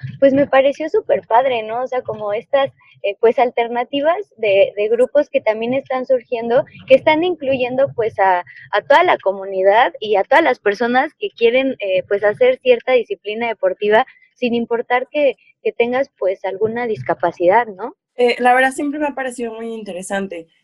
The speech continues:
Speaker 2: y se me hace una forma increíble porque también eso ayuda a las personas a que recuperen mejor su motricidad, su retención, eh, pues todas las, las capacidades que necesita el humano las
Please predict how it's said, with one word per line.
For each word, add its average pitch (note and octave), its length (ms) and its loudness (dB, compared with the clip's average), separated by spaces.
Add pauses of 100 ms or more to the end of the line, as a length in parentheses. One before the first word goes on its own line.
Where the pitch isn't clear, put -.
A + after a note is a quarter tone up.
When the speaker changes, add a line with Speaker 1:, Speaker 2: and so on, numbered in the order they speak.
(160)
Speaker 2:
y A3 340 -4
se A#3 120 -2
me A3 100 -2
hace A#3 140 -2
una B3+ 140 -2
forma A#3+ 280 -2
increíble G#3+ 480 -4 (100)
porque G3+ 280 -6
también G#3+ 340 -6
eso A#3 220 -8
ayuda G#3+ 400 0
a - 20 -6
las G#3 180 -2
personas G3 480 -8 (680)
a G3+ 200 0
que G#3 200 2
recuperen G3+ 560 -2
mejor G#3 320 -4
su G#3+ 100 -8
motricidad, F#3+ 960 2 (300)
su G#3 240 -4
retención, G3+ 840 -4 (100)
eh, F#3+ 340 -8
pues G3+ 200 -6
todas A#3+ 240 2
las, A#3 340 -2
las G#3+ 200 -6
capacidades G3 840 -4
que F#3 200 -12
necesita G3 440 -8
el A3+ 100 -4
humano G#3+ 380 -6 (320)
las F3 540 -4